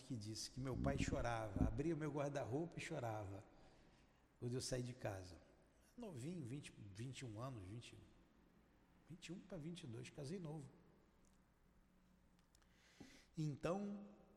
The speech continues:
não me lembro. E mãe é mãe. Mãe é mãe. É o que aconteceu aqui com o Domênico, aqui ele se desmoronou todo diante da mãe, daquela fé inocente,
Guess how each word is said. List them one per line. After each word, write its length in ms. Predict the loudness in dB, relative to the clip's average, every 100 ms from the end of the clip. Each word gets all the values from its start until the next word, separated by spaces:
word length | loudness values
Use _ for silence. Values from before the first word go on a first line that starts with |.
| -12 -4
não 160 | -2
me 140 | 0 2
lembro. 520 | 2 2 0 -2 -4 -10 -6 2
E 100 | 4
mãe 640 | 6 6 4 2 0 -4 -4
é 100 | -2
mãe. 500 | 2 2 2 0 -4 -8 -16 -20 -20 -20 -20 -20 -20 -4
Mãe 360 | 2 4 4 2
é 60 |
mãe. 320 | 2 2 0 -4 -10 -16 -18 -20 -20 -20 -20 -6
É 80 | 2
o 60 | 4
que 140 | 4
aconteceu 600 | 2 4 4 6 4 6
aqui 180 | 6 6
com 140 | 4 4
o 40 |
Domênico, 680 | 6 6 6 6 6 6 4
aqui 220 | 4 6
ele 240 | 6 6
se 160 | 4 4
desmoronou 760 | 4 4 4 4 4 2 2 0
todo 380 | 2 2 4
diante 340 | 2 2 0 0
da 140 | 0
mãe, 260 | 2 0 0 -8 -16 -18 -18 -16 2
daquela 400 | 2 4 2 4
fé 420 | 2 4 4 4
inocente, 800 | 2 2 2 0 0 -2 -4 -10